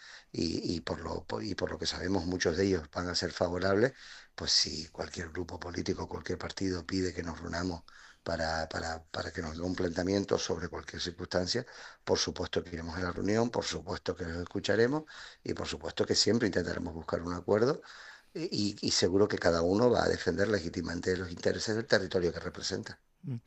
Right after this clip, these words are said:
Speaker 2: Sí, si eso, por ejemplo, incluyera, por ejemplo, una invitación de Carles Puigdemont para que lo fuera a visitar a, a Bruselas, a Waterloo, tam-, ¿también estaría dispuesto a hacerlo?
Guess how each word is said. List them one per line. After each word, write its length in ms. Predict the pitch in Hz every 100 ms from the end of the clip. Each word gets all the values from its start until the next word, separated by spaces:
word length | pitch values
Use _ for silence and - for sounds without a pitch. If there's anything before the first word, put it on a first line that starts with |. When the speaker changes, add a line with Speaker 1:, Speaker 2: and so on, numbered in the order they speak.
| - - - -
Speaker 2:
Sí, 140 | 208
si 240 | - 131 110
eso, 220 | - 147
por 140 | 156
ejemplo, 420 | 135 139 127 131
incluyera, 440 | 127 120 104 113 113
por 140 | 110
ejemplo, 280 | 101 113 113
una 160 | 110 110
invitación 640 | 113 117 107 - 120 117
de 160 | 110 104
Carles 300 | 107 110 -
Puigdemont 480 | 117 104 101 107
para 200 | 107 101
que 100 | 98
lo 100 | 101
fuera 220 | 92 104 98
a 20 |
visitar 400 | 98 104 95 98
a, 260 | 92 87
a 200 | 85 -
Bruselas, 480 | 92 95 92 85 160
a 80 | 127
Waterloo, 420 | 87 90 131 196
tam-, 280 | 160 104 -
¿también 500 | 107 101 104 104 101
estaría 300 | 104 - 98
dispuesto 680 | 98 - 107 - 98 87 85
a 40 |
hacerlo? 480 | 87 95 85 107 254